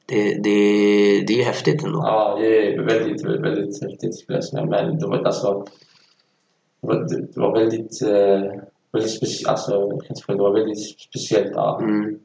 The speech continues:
Speaker 2: Eh.
Speaker 1: Vad härligt. Men hur, eh, om du berättar lite om Nordic Cup då,
Speaker 2: Mm.
Speaker 1: i slutet av tjugohundraarton. Eh, du fick spela, vilka, vilka matcher spelade du?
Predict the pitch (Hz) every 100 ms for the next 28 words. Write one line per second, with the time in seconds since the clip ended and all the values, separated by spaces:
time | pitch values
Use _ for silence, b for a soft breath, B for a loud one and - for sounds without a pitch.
0 | - - - - 117 _ _ - B B
1 | B B B B _ 120 135 135 139 -
2 | 143 151 147 147 165 175 175 175 175 170
3 | 160 - 165 160 170 196 - 139 123 113
4 | 110 120 120 120 120 139 - - - -
5 | - - 139 120 117 123 - 123 107 107
6 | - - - 110 107 117 110 110 104 98
7 | - 95 92 - - 104 104 104 104 101
8 | B B B B B B - - - -
9 | - - _ - - 135 139 151 - -
10 | 160 156 160 139 135 139 143 139 135 135
11 | 139 135 131 - 139 139 104 -